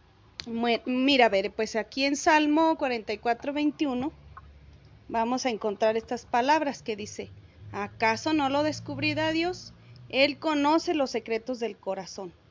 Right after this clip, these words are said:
Y también vamos a leer de una vez Malaquías tres dieciséis, que menciona, "En ese tiempo los que temían a Jehová se pusieron a hablar entre ellos,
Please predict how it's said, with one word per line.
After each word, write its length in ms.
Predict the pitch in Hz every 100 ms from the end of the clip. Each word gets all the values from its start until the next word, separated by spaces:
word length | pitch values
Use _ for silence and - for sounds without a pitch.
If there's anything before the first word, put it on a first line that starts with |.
| _ _ _ - - - _
Y 100 | -
también 380 | 277 294 302 330
vamos 320 | 349 339 349
a 80 | 330
leer 240 | 269 262 285
de 80 |
una 240 | 294 302 311
vez 260 | 311 294
Malaquías 680 | 277 277 214 202 - 202 202 -
tres 260 | 196 185
dieciséis, 760 | 196 214 240 226 320 320 - -
que 120 | 240
menciona, 640 | 220 202 - 226 185 165 - - - - - -
"En 160 | 247
ese 240 | 277 285 381
tiempo 520 | - 302 262 - 294
los 200 | 277 240
que 140 | -
temían 500 | 214 226 233 269 330
a 80 | 339
Jehová 320 | 262 226 214
se 160 | 240 277
pusieron 540 | - 220 - 214 240
a 60 | 220
hablar 260 | 190 190 208
entre 340 | 202 226 247
ellos, 340 | 247 247 -